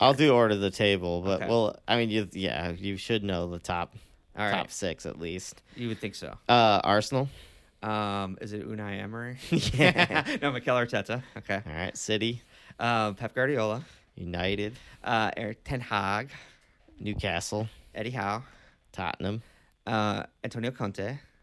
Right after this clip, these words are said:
Speaker 1: Ooh, this is gonna go interesting. Brighton.
Speaker 2: Oh,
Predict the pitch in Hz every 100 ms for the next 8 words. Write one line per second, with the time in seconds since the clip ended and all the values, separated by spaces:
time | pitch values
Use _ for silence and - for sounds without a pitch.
0 | _ _ - - - 92 101 101 98 85
1 | 85 - 87 - 87 87 85 87 92 58
2 | 131 - - _ - - _ _ _ _
3 | _ _ _ - _ _ _ _ _ _